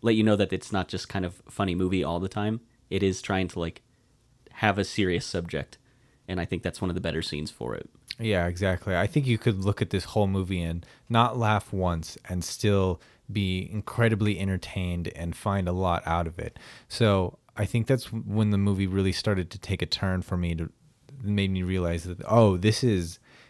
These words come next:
Speaker 2: this is actually really deep and really well thought out. It's not even like that, "Oh, I'm just making allusions to other art and stuff." It's like, I'm making these allusions because they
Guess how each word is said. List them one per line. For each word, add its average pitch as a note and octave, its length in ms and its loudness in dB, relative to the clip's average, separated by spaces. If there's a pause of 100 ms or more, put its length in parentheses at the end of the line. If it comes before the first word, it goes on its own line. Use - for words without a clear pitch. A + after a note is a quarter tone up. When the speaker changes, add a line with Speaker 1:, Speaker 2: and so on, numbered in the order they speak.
(180)
Speaker 2:
this B2+ 220 6
is B2 140 6
actually G#2+ 300 4
really G2 280 4
deep G2 340 0
and G2 360 -2
really F#3 200 6
well C#3+ 240 10
thought G#2 360 2
out. F2+ 200 4
It's - 160 -4
not B2 220 4
even G#2 280 2
like F2 240 0 (280)
that, F#2 320 4
"Oh, G2 320 4
I'm F#2 140 0
just F2+ 160 -4
making G#2 300 0
allusions F#2+ 540 0
to F#2 320 -2
other F2 380 -2
art F#2 240 2
and E2+ 100 -8
stuff." - 300 -4
It's - 220 -4
like, G2 180 2 (220)
I'm B2+ 160 2
making C3+ 340 2
these A2 180 2
allusions G#2 520 2
because G2 380 0
they F#2 260 0